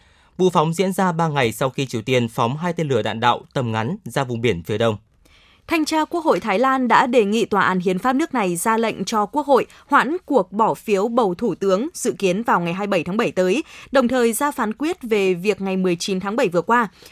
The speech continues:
Speaker 2: Quốc hội đã bỏ phiếu ngăn cản ông Pita Limjaroenrat, ứng cử viên Thủ tướng của Đảng Tiến bước, tái đề cử vào vị trí này. Trung tướng cảnh sát Kirov Kritiranon, Tổng thư ký Văn phòng Thanh tra Quốc hội cho biết, mười bảy đơn khiếu nại đã được đệ trình phản đối nghị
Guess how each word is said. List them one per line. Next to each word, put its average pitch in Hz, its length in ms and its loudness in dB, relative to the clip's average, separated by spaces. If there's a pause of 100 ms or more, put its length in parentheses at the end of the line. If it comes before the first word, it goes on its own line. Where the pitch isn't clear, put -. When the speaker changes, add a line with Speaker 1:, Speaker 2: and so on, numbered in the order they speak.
(120)
Speaker 2:
Quốc 247 140 2
hội 180 220 2
đã 196 320 2
bỏ 226 240 2
phiếu 196 260 0
ngăn 269 240 -2
cản 175 320 -2
ông 220 320 -2
Pita 233 380 0
Limjaroenrat, 208 760 0 (260)
ứng 247 200 0
cử 302 140 0
viên 269 280 -2
Thủ 202 200 0
tướng 196 320 0
của 277 100 0
Đảng 175 180 0
Tiến 185 260 0
bước, 302 200 0 (260)
tái 233 240 0
đề 269 180 2
cử 202 260 0
vào 170 280 0
vị 180 180 -4
trí - 140 -4
này. 202 260 -2 (340)
Trung 226 140 0
tướng 190 140 -2
cảnh 196 160 -4
sát 226 320 -6
Kirov 220 540 0
Kritiranon, 214 720 0 (280)
Tổng 269 220 2
thư 285 140 -6
ký 220 200 -2
Văn 277 180 -4
phòng 208 300 -2
Thanh 233 200 -4
tra 226 160 -4
Quốc 262 160 -4
hội 262 140 2
cho 208 120 -4
biết, 254 200 0 (280)
mười 247 280 4
bảy 208 300 0
đơn 294 180 0
khiếu 247 180 0
nại 226 280 -2
đã 202 240 0
được 254 200 -2
đệ 202 180 -2
trình 185 280 -2
phản 165 340 -2
đối 185 180 0
nghị 262 180 -2